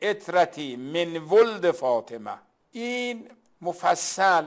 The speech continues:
حتی در مجله دانشگاه اسلامی مدینه یک مقاله‌ای هست، آقای با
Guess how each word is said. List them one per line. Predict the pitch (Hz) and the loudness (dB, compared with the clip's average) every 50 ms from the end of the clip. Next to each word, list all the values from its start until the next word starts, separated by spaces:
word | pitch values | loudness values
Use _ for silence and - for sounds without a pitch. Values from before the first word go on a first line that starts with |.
| 175 - - | -4 -12 -14
حتی | - 147 156 160 156 - - 156 151 147 | -2 0 0 0 0 -2 0 0 0 0
در | 135 143 139 139 143 147 151 156 160 160 - - | 2 2 4 4 6 8 8 6 6 4 0 -8
مجله | 139 131 127 131 127 120 135 131 127 123 120 120 135 151 160 160 160 160 156 156 151 147 143 147 151 - _ _ _ _ _ _ _ _ _ _ _ _ _ 127 | -16 -10 -8 -8 -8 -4 -4 -4 -4 -4 -6 -8 -10 -8 -6 -4 0 0 2 2 2 0 -2 -6 -8 -14 _ _ _ _ _ _ _ _ _ _ _ _ _ -6
دانشگاه | 127 127 127 123 127 120 - - - 143 143 135 | -4 -4 -4 -4 -6 -10 -14 -6 -2 -2 0 0
اسلامی | 127 120 - - 127 123 120 117 117 135 135 123 123 123 | -2 -6 -10 -10 -8 -6 -6 -6 -8 -10 -12 -10 -10 -10
مدینه | 120 117 117 117 117 117 120 120 120 120 120 139 156 170 175 185 185 185 185 202 233 - _ _ _ _ _ | -10 -8 -8 -8 -10 -10 -14 -14 -14 -12 -10 -8 -6 -6 -4 -6 -6 -8 -10 -12 -16 -20 _ _ _ _ _
یک | - 127 127 127 | -16 -16 -16 -12
مقاله‌ای | 127 123 123 120 120 127 123 120 120 135 143 143 135 | -6 -6 -4 -4 -2 -2 -2 -2 -4 -6 -8 -8 -10
هست، | 120 117 123 113 - - - - _ _ _ - | -8 -6 -6 -6 -8 -10 -16 -20 _ _ _ -12
آقای | 120 113 110 123 123 120 120 120 117 117 113 110 110 110 | -10 -8 -6 -6 -8 -8 -8 -8 -8 -8 -8 -8 -10 -12
با | - - 117 117 117 117 113 113 | -14 -8 -4 -2 -2 -2 -2 -4